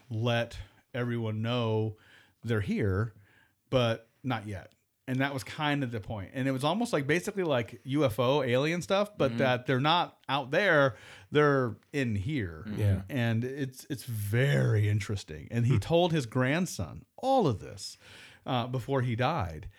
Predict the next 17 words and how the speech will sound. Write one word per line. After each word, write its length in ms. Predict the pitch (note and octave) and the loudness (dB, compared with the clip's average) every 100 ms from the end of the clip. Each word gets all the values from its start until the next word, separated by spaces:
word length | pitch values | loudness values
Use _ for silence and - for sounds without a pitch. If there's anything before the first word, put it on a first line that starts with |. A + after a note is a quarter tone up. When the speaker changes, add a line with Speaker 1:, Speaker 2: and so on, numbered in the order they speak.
| - - - | -20 -20 -4
Speaker 1:
And, 460 | C#3 B2+ B2 A2+ - - _ - | 0 2 0 -2 -8 -20 _ -6
um, 500 | A#2+ A2 G#2 G2 G2 _ _ _ - | -2 0 0 -2 -4 _ _ _ -6
it 180 | D3+ D3+ | -6 -4
was 180 | C#3 G#2+ | -6 -4
just 280 | C#3+ - B2+ | -6 -4 -2
a, 380 | A2 G#2 G2+ - | 0 -2 -4 -8
it 180 | C3+ C3+ | -12 -10
was 180 | B2 A#2 | -10 -8
an 180 | A#2 - _ _ _ E3+ | -8 -10 _ _ _ -10
very 420 | C3 D#3+ F3+ D#3+ | 0 4 4 4
interesting 400 | A#2 A#2+ A#2 G#2 | 0 -2 -2 -4
story. 460 | - F#2+ E2 D#2+ - | -2 -6 -6 -10 -4
And 260 | C#3+ C#3 C3+ | -2 -2 -2
a 60 | C#3 | 0
lot 360 | C3+ C#3+ F#3 | 2 2 2
of 120 | E3+ C#3+ | 0 2
those 400 | C3+ C3 G#2+ | 2 0 -4